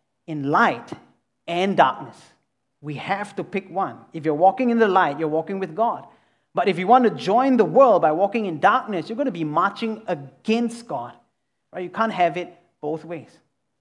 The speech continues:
And so when dealing with gray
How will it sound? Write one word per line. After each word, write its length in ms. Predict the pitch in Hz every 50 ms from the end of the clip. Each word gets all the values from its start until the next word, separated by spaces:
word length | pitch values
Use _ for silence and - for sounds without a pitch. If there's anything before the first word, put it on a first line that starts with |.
| _ _ _ _ _ _ _ _ _ _ _ _ _ _ _ _ _ _ _ _
And 80 | - 175
so 80 | - 277
when 200 | 240 220 202 156
dealing 400 | 180 214 247 262 277 277 269 214
with 420 | 190 185 - - - - - 156
gray 760 | - 170 165 190 214 226 247 254 254 262 262 240 220 214